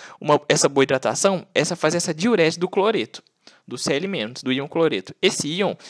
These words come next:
em altas concentrações, ele vai estabilizar esse fármaco. À medida que esse fármaco fica estabilizado, ele vai causar menos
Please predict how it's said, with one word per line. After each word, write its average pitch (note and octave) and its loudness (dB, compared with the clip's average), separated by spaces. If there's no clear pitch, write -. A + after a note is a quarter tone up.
em D3 -4
altas F#3+ 2
concentrações, D#3 -6
ele F3 -2
vai F3+ 2
estabilizar F#3+ 0
esse F#3+ -2
fármaco. G#2 -4
À - -12
medida G#3+ -12
que A#3+ -14
esse G#3+ -14
fármaco B2 -10
fica - -10
estabilizado, D3 -4
ele D3+ -6
vai D#3+ -2
causar D#3 0
menos C#3 -8